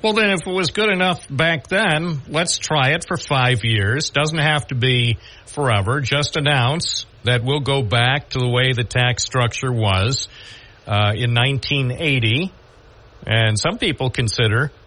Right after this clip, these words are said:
nineteen eighty to be good times. And let's just try it for five years to see if it can help make a dent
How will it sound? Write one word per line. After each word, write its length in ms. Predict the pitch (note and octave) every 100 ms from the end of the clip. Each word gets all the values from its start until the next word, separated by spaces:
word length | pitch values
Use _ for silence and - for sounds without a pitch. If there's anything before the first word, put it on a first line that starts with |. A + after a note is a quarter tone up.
| - - -
nineteen 480 | B2 B2+ - B2
eighty 400 | A2+ A#2 G#2 B2
to 120 | D3 A2+
be 160 | A#2+
good 260 | G2+ D#3+ F#3+
times. 640 | A#2 F#2+ F2+ D3 D#3+ - - - - - - -
And 300 | D3 D3 C3+
let's 200 | E3+ -
just 200 | F3+ -
try 220 | D#3+ D3 D3+
it 80 |
for 120 | D3 D3
five 420 | - C#3+ C3 B2
years 400 | G#3+ D3+ D3+ D3+
to 120 | C3+
see 240 | - D3+ C#3
if 120 | B2
it 240 | C#3 -
can 160 | - C3
help 280 | A#2 C#3 B2+
make 240 | B2+ B2+
a 60 | A2+
dent 500 | G2 D3+ E3 B2+